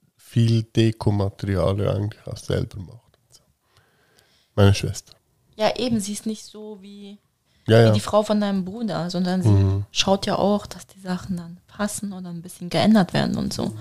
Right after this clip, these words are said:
Speaker 2: Nicht so krass wie ich, aber
Speaker 1: Ja.
Speaker 2: oh mein Gott.
Speaker 1: Mhm.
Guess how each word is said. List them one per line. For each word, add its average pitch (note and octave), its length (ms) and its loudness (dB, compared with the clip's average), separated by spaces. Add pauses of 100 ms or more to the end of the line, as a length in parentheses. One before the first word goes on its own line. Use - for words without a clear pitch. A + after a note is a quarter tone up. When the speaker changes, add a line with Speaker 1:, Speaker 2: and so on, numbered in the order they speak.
(340)
Speaker 2:
Nicht G#3 160 -2
so G3 100 0
krass - 380 -2
wie E3+ 120 -2
ich, - 340 -4
aber D#3 460 -2 (1000)
Speaker 1:
Ja. F#2 260 0 (400)
Speaker 2:
oh G#3+ 260 6
mein G3 260 10
Gott. - 380 2
Speaker 1:
Mhm. G#2+ 460 8